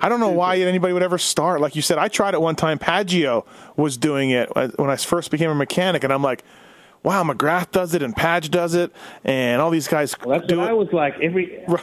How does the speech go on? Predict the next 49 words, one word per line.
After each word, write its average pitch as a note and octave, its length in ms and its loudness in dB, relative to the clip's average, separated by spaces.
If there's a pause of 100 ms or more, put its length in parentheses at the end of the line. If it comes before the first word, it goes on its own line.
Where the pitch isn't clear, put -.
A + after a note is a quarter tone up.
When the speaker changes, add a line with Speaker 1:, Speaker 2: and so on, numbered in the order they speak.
Speaker 2:
everyone F#3 280 0 (120)
was C3 80 -8
doing F#3 260 0
it, D#3+ 240 0 (120)
you D3+ 120 2
know, D3 240 2
and D3+ 80 0
it C3+ 380 0 (100)
sounds D3+ 220 0
like C#3+ 100 0
that B2+ 160 -2
cliche C#3 540 -2
thing. D#3+ 360 0
So C3 60 -2
it's - 140 -4
like B2 180 0 (180)
Speaker 1:
I D3+ 80 2
know. E3 100 0
Speaker 2:
curiosity D#3 580 0
got C#3+ 160 0
the A2 60 -6
best D#3+ 180 0
of - 60 -16
me. A#2+ 360 0 (180)
I C#3+ 60 -2
kept D#3+ 320 -2
saying, D3 180 2
"Why C#3 140 0
do G3+ 60 2
you F3+ 100 0
guys F3 220 2
do F#3 100 2
it? D#3+ 80 -2
What E3+ 180 -2
does E3+ 120 -2
it D#3 100 -6
do?" F3+ 240 2
Da, C3 80 0
da, F3+ 160 2
da, E3+ 240 2
da, C#3 160 0
da, F3 100 2
da. E3 160 0 (380)
And B2 140 0
actually, C#3 420 0
uh, A2+ 280 0 (560)
my A#2+ 80 0
old C3+ 200 2
mechanic, C#3+ 480 -2